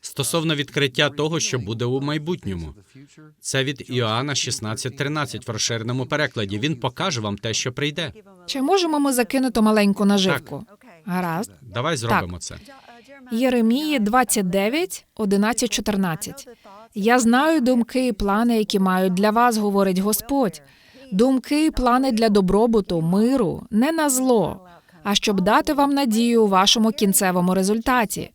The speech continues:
Speaker 2: Покличте до мене, помоліться мені. Я почую вас, я зверну на вас увагу. Шукайте мене.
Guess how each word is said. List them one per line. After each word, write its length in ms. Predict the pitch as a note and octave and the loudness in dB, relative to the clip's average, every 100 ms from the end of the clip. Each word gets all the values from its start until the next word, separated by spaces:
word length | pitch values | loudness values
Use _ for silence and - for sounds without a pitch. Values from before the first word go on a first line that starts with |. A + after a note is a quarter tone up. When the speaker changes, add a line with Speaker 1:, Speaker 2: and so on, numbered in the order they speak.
| - - - - | -20 -20 -20 -4
Speaker 2:
Покличте 600 | C#4+ E4 F#4 D#4+ - A3 | -2 2 2 2 2 2
до 160 | G3 | 4
мене, 340 | F3+ E3 D#3+ E3 | 2 0 -2 -2
помоліться 680 | B3+ C#4+ D4+ D#4+ - A3 | 0 2 2 2 0 0
мені. 480 | F#3+ F3 D#3+ D3+ - - | 0 0 -2 -4 -8 -6
Я 200 | G#3+ C#4 | 0 2
почую 520 | E4 - D#4 D#4 G#3+ | 2 2 2 4 4
вас, 340 | D#3+ D3+ - | 2 0 0
я 140 | G3+ A3 | 2 2
зверну 360 | A3 B3 B3+ | 4 4 4
на 100 | B3+ | 6
вас 220 | C4+ C4 | 4 4
увагу. 500 | D4+ D4 D4+ B3 E3+ | 2 6 6 6 2
Шукайте 600 | E3 B3 - D#4 E4 A3+ | 2 0 2 2 4 4
мене. 380 | G3+ F3+ D3+ C#3 | 4 4 0 -6